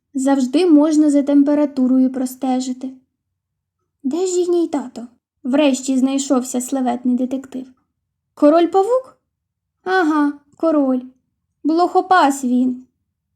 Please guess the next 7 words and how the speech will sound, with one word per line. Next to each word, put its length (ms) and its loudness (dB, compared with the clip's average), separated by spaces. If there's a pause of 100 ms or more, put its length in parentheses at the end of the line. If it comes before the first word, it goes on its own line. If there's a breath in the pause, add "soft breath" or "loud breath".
Йому 380 2
до 180 0
короля, 460 4
як 220 0
морській 480 2
свинці. 720 -2 (520)
Ой. 340 -4